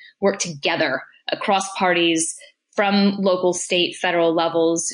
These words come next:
N-, know that will never be perfect, but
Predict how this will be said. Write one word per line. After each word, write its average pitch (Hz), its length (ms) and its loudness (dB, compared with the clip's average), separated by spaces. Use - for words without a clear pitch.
N-, 175 160 -4
know 196 320 4
that 190 180 0
will 175 120 0
never 185 260 0
be 165 240 0
perfect, 165 500 -2
but 175 200 0